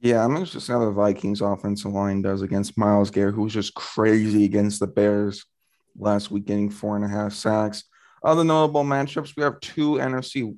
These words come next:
West matchups here. Seahawks, forty-niners. I know it's the N F C West. I'm just not too excited about this game. Um, for me, both of these teams have not been the most entertaining to watch. Seahawks, I mean, yeah, Russell Wilson's great to see him throw the ball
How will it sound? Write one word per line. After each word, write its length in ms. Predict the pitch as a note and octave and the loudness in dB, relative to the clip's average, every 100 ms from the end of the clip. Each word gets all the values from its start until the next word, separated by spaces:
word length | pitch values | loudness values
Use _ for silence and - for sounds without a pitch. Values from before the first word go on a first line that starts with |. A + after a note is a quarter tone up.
| _ | _
West 340 | A2 A#2 - | 2 2 2
matchups 460 | A#2 A2+ - G#2 - | 0 0 -2 -6 -2
here. 260 | A#2+ A2+ A2 | 2 4 2
Seahawks, 380 | - F#3 B3 | 0 -4 -4
forty-niners. 840 | - E3+ E3+ B2 A2+ A#2 A#2+ A#2+ - _ _ _ _ _ _ _ _ - | -6 -2 2 4 4 4 4 2 -4 _ _ _ _ _ _ _ _ 0
I 80 | |
know 160 | G3+ D4 | 4 4
it's 120 | C#4+ | 2
the 120 | F#3+ | 0
N 100 | F#3 | 0
F 80 | F3+ | -2
C 140 | - D#3 | -4 0
West. 320 | C#3+ D3+ D3 | 4 2 2
I'm 140 | F3+ | -6
just 260 | A#3+ A#3 - | -6 -10 -4
not 360 | C#3 C#3 C3+ - _ _ | 2 2 2 -6 _ _
too 300 | - D#3+ F#3 | -4 0 2
excited 340 | F3+ - G3 | 0 -2 0
about 280 | F#3+ F#3 F#3 | 0 -2 -4
this 220 | G3 F#3 | -6 -6
game. 480 | - F3+ F3+ F#3 F#3 | -6 -4 -2 -2 -4
Um, 520 | - - B2+ B2 A#2 - _ _ | -6 -2 0 0 -2 -10 _ _
for 160 | D3+ | -4
me, 220 | D#3+ F3+ | -2 -2
both 340 | F#3 C3 C#3 D3 | 0 2 2 0
of 100 | D3 | -6
these 220 | D#3 C#3+ | -8 -8
teams 580 | D3+ A#2+ B2+ C3 C3 - | -2 -2 0 -2 -4 -10
have 200 | - C3 | -6 -4
not 240 | A#2 A#2+ A#2+ | 2 0 2
been 100 | A#2+ | 0
the 80 | G#2+ | 0
most 260 | A2 A2+ | 0 -2
entertaining 460 | A#2 G#2+ G#2 G#2+ A2+ | -2 -4 -4 -4 -2
to 120 | A2+ | -2
watch. 460 | G#2+ A2 A#2 - - | 2 2 0 -4 -8
Seahawks, 520 | C3 D#3 D#3 D#3 - A2+ | -2 2 2 0 -6 -4
I 40 | |
mean, 140 | A#2+ | 0
yeah, 80 | B2 | 4
Russell 320 | A#2 F3 G#3 | 6 4 4
Wilson's 420 | A#2+ A2+ A#2 G#2+ - | 0 0 -2 -8 -4
great 220 | B2+ B2+ | -2 -2
to 80 | A#2+ | -8
see 140 | B2+ | -6
him 100 | A2+ | -8
throw 220 | - A2+ | -2 0
the 100 | G#2 | 0
ball 520 | G2+ G2+ G#2 A2 A2 | 0 2 4 2 0